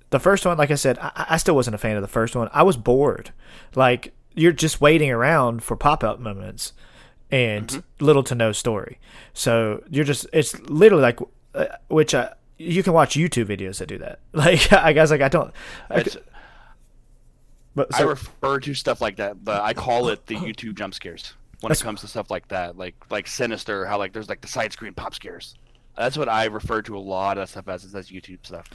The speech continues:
Speaker 1: Is Sinister the one with the, uh, the black metal bad guy? Like, he looks like he's a singer in a black metal band.
Speaker 2: <laughs> Yeah, yeah.
Speaker 1: Okay.
Speaker 2: Yeah, um, it's the one where the, the,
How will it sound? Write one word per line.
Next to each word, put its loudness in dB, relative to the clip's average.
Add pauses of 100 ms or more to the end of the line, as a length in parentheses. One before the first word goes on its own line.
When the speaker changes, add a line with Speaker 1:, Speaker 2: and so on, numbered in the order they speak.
(120)
Speaker 1:
Is 0
Sinister 4
the 4
one 0
with 2
the, 6
uh, 6 (120)
the 4 (460)
black 4
metal 2
bad 2
guy? 2 (1500)
Like, 0
he 2
looks 2
like 4
he's -2
a 0
singer -2
in 0
a -4
black 4
metal 0
band. 0
Speaker 2:
<laughs> -8 (1040)
Yeah, -4
yeah. -6 (220)
Speaker 1:
Okay. 0
Speaker 2:
Yeah, 0 (140)
um, -2
it's -4
the -2
one 0
where 0
the, 0
the, -10